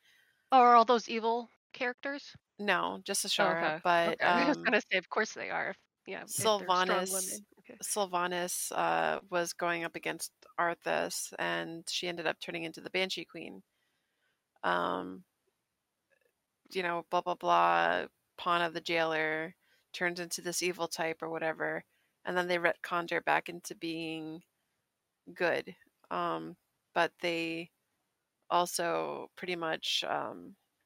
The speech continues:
Speaker 2: demonized Jaina with what she did with, uh, Theramore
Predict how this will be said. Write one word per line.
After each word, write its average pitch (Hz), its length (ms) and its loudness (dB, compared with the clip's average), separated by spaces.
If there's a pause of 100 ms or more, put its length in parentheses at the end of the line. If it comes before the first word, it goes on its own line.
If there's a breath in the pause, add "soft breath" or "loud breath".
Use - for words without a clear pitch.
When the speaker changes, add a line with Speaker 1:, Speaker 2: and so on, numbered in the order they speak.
(560)
Speaker 2:
demonized 175 920 -2 (720)
Jaina 175 580 -2 (320)
with 175 160 -8
what 175 220 2
she - 240 -6 (100)
did 170 460 -2
with, 170 260 0 (100)
uh, 160 240 2 (140)
Theramore 165 680 0